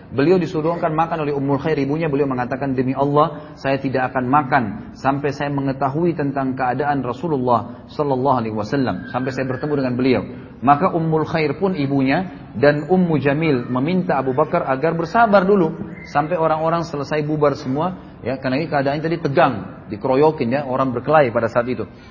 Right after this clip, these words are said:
Eh, setelah itu keduanya memikul Abu Bakar sampai di depan Nabi sallallahu alaihi wasallam, dan pada saat tiba di sana Rasulullah sallallahu alaihi wasallam pun mencium Abu Bakar, ya, mencium Abu Bakar,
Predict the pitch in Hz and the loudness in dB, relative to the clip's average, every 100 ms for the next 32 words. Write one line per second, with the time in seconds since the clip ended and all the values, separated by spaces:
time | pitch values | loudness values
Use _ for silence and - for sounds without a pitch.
0 | - - - - - 135 143 175 170 180 | -20 -20 -20 -20 -6 -4 -2 2 4 4
1 | 226 202 175 180 208 190 190 208 202 151 | 2 4 8 6 6 2 2 2 0 0
2 | 151 160 147 104 101 - - 175 202 202 | 2 0 2 -2 -4 -10 0 2 2 2
3 | 185 165 160 151 165 151 147 135 135 127 | 0 0 -2 0 0 -2 0 2 2 2
4 | 127 - 156 123 98 - - - 143 151 | 0 2 2 0 -2 -10 -10 2 4 4
5 | 147 147 196 185 175 156 139 151 170 208 | 2 4 4 2 2 0 2 0 2 0
6 | 226 - - 123 127 160 165 165 160 139 | -2 -10 -2 0 2 2 4 4 2 0
7 | 131 156 156 185 156 143 170 190 143 123 | 0 -2 0 0 0 -2 0 0 0 -4
8 | 117 127 107 92 - - 104 117 123 127 | -2 -4 -4 -10 -14 -12 -6 -4 -4 -4
9 | 117 151 135 139 175 185 - - | -2 0 0 2 2 0 -8 -2